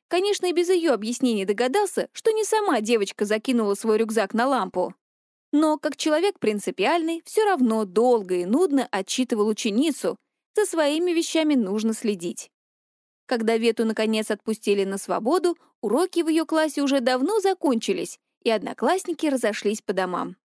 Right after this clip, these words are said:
В пустой раздевалке она сняла с крючка куртку, сменила туфли на кроссовки и медленно вышла из здания гимназии. А там мгновенно превратилась в соляной столб,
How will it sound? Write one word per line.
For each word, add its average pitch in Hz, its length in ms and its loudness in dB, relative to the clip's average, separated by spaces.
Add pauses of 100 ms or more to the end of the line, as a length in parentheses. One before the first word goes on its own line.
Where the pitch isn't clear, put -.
(580)
В - 40 -20
пустой 349 320 0
раздевалке 339 580 0
она 302 180 2
сняла 269 320 0
с - 60 -10
крючка 233 440 -2
куртку, - 500 -6 (240)
сменила 349 440 0
туфли 269 280 -4
на 196 120 -4
кроссовки 349 680 -2 (240)
и 415 80 2
медленно 370 420 2
вышла 285 280 -2
из 247 120 -2
здания 240 320 2
гимназии. 208 640 -2 (400)
А 196 140 -2
там 247 340 0
мгновенно 240 600 0
превратилась 285 640 -2
в - 60 -12
соляной 254 440 2
столб, - 420 -2